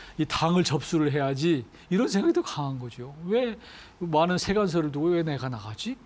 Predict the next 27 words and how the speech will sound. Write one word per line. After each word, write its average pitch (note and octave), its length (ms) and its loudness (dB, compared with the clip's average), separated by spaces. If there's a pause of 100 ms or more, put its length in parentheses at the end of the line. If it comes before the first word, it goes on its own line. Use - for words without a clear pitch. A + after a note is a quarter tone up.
(540)
내가 F#3+ 200 4
뭘 E3 160 2
잘못했는데? D3 640 -2
이런 A#3 160 0
생각을 F3+ 260 -4
할 G#3 60 -4
수 F#3+ 140 -8
있기 E3+ 180 -4
때문에, D#3 560 -2 (800)
어, C#3+ 840 -2 (280)
당이 F#3 720 2 (840)
아마 D#3+ 460 4
유-, E3 140 -2 (100)
저, D#3 160 2
유승민 D#3+ 360 0
전 D3 180 -2
대표도 D3 580 -2
이 F3 160 0
당에 D#3+ 380 0
있으면서 D3+ 500 -2
주도권을 F3 460 0
잡기 D3 240 -2
위해서 C#3 180 -4
더 C#3 140 -4
노력을 C#3 340 -2
하는 C3+ 460 -4
것이고, C3+ 600 -6